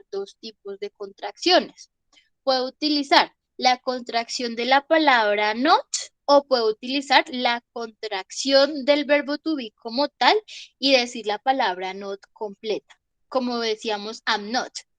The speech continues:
Que I am't no existe. Es decir, que digamos acá, hagamos la contracción del not con la conjugación am,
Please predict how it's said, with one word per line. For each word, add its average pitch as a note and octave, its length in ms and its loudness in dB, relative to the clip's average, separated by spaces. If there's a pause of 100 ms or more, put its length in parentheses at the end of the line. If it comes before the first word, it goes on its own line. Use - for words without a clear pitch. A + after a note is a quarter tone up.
(840)
Que B3+ 680 0 (120)
I D4+ 280 6
am't E4+ 380 0 (320)
no A#3+ 140 -4
existe. A3+ 460 -8
Es F3 80 -10
decir, A3 280 -4
que - 120 -10
digamos G3+ 360 -2
acá, G3+ 560 -2 (200)
hagamos A#3+ 400 0
la C4 180 2
contracción A3+ 840 -6
del G#3 220 -6
not B3 280 -4 (200)
con C4 240 -2
la A#3+ 140 -2
conjugación G#3 640 -8
am, B3+ 220 0